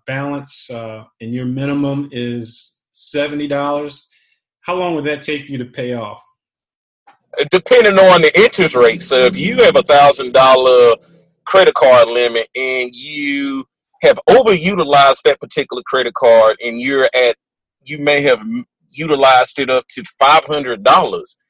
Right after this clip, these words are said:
Speaker 2: and the minimum payment, like you indicated, seventy dollars, depending on the interest rate. If you have a twenty-two percent interest rate, it may take you three to four years to pay that off completely if you're not paying it on time and paying larger amounts.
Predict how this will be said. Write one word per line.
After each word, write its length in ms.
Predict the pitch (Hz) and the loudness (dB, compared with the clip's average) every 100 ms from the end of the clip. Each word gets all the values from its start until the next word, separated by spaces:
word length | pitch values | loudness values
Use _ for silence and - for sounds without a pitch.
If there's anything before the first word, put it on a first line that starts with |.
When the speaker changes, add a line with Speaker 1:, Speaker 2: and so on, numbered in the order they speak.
| _ - | _ -2
Speaker 2:
and 160 | 143 139 | 0 2
the 60 | |
minimum 380 | 135 175 156 139 | 2 2 2 -2
payment, 340 | - 156 143 127 | 0 0 0 0
like 200 | 120 - | 0 -2
you 120 | 135 | -6
indicated, 500 | 123 - 131 120 - | -4 -4 -2 -4 -4
seventy 380 | - 160 160 156 | 0 0 0 0
dollars, 440 | 170 170 160 - _ _ _ _ _ | 0 0 -4 -10 _ _ _ _ _
depending 400 | 143 - 185 175 | -4 0 2 2
on 160 | 170 156 | 2 2
the 160 | 151 | 2
interest 280 | 208 180 160 | 0 0 0
rate. 220 | 135 117 | 2 0
If 120 | 113 107 | -2 -2
you 140 | 185 | 2
have 120 | 202 | 2
a 60 | 240 | 0
twenty-two 460 | 190 185 180 190 170 | -2 -2 -2 -6 -8
percent 360 | 160 190 185 | -6 -4 -2
interest 300 | 185 185 180 | -2 -4 -2
rate, 240 | 185 185 - _ - | 0 -2 -4 _ 0
it 140 | 220 226 | 0 2
may 160 | 185 | -2
take 320 | 170 190 185 | -2 -4 -4
you 140 | 226 214 | -10 -4
three 220 | 190 202 196 | -2 -2 -2
to 80 | |
four 260 | 180 185 180 | -2 0 -2
years 460 | 180 202 208 180 - | -4 -6 -4 -4 -4
to 120 | - - | -14 -14
pay 120 | 160 | -10
that 160 | 147 147 | -2 2
off 160 | 139 - - _ _ _ - | 2 2 -6 _ _ _ -12
completely 520 | 151 - 220 175 139 | -10 -6 -6 -4 -6
if 100 | 139 | -6
you're 320 | - _ 151 | -10 _ 0
not 80 | 135 - - | 0 -4 -6
paying 300 | 160 147 135 | -4 -2 -4
it 120 | 120 | -4
on 300 | 120 117 113 | -4 -6 -6
time 400 | 147 143 143 139 | -2 0 0 0
and 180 | 120 - | -6 -10
paying 360 | 151 139 131 113 | -8 -6 -6 0
larger 420 | 123 123 120 104 | 4 4 2 -4
amounts. 540 | 110 123 135 - - | -6 -4 -4 -6 -20